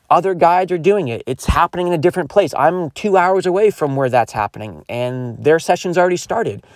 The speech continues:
So, you know, I just have to focus on my client now. But it's interesting, like, you know, that little piece that I kind of made a mistake on is causing me stress, which is making me think about my day. Now, I finally have kind of calmed down and everything's in order and, uh,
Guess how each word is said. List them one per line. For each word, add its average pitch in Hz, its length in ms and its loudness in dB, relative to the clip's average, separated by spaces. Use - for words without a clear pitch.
So, 117 380 2
you 127 80 -4
know, 120 120 4
I 123 100 6
just 147 120 -6
have 175 120 -2
to 160 80 -2
focus 156 340 -2
on 156 120 -4
my 170 160 -4
client 110 300 -6
now. 95 220 -8
But 139 140 4
it's 147 100 -2
interesting, 196 360 -2
like, 127 260 0
you 131 80 -4
know, 135 240 -2
that 147 260 2
little 160 200 2
piece 208 400 -6
that 135 80 0
I 131 140 4
kind 143 200 -2
of 139 60 0
made 139 160 2
a - 20 0
mistake 139 400 -2
on 131 300 -2
is 127 140 -6
causing 131 380 0
me 120 80 -6
stress, 175 400 -6
which - 260 -12
is 120 80 -8
making 120 240 -8
me 143 60 -8
think 135 200 -12
about 160 420 -2
my - 160 -8
day. 117 300 -6
Now, 170 300 2
I 175 100 2
finally 190 320 2
have 160 120 0
kind 151 160 -4
of 139 80 -2
calmed 143 280 2
down 127 380 -2
and 110 420 -8
everything's 143 340 0
in 139 80 0
order 143 400 2
and, 113 340 -6
uh, 110 360 -2